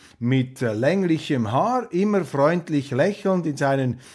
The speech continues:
Instagram- oder, ähm, Twitter-, X-Auftritten. Er ist ein Influencer, das heißt, er beeinflusst, äh, ein Millionenpublikum, ich habe noch nie von ihm gehört,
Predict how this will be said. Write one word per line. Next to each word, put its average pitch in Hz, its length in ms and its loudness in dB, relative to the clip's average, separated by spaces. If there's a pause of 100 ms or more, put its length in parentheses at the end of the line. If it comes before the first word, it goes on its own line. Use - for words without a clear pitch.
(100)
Instagram- 165 880 0
oder, 113 560 -2
ähm, 98 180 -8
Twitter-, 175 600 0
X-Auftritten. 180 1600 0 (340)
Er 147 300 4
ist 151 340 -2
ein 131 200 -2
Influencer, 185 580 0
das 139 100 -6
heißt, 147 240 -2
er 139 140 0
beeinflusst, 175 1040 -2
äh, 143 220 2 (240)
ein 139 260 2
Millionenpublikum, 226 1120 2
ich 104 80 -4
habe 107 140 -4
noch 98 100 -8
nie 135 140 -2
von 131 100 0
ihm 127 160 2
gehört, 139 300 0